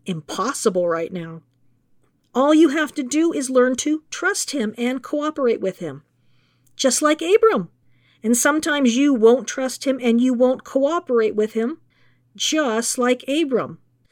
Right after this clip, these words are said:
Sometimes you won't be very patient with his promises and you'll just figure that you know how to make things happen faster or in a better way than God can. Just like Sarai and Abram.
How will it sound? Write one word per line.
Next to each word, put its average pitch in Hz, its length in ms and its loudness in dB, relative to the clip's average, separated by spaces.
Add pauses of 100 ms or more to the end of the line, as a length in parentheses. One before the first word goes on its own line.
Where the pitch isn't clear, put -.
(220)
Sometimes 415 680 0
you 349 140 4
won't 349 300 -2
be 320 140 4
very 277 340 2
patient 294 520 -2
with 233 160 2
his 214 180 0
promises 311 720 -2
and 220 240 2 (220)
you'll 415 180 4
just 415 260 4
figure 339 280 -2
that 254 140 4
you 262 220 4
know 294 200 2
how 277 120 2
to 269 80 2
make 262 240 0
things 247 300 0
happen 247 380 -2
faster 285 600 -2
or 220 220 2
in 220 100 2
a 202 60 0
better 226 380 2
way 220 220 2
than 220 180 0
God 214 360 -4
can. 156 360 -10 (840)
Just 247 680 -2
like 190 340 -2
Sarai 214 500 0
and 240 80 0
Abram. 262 480 -4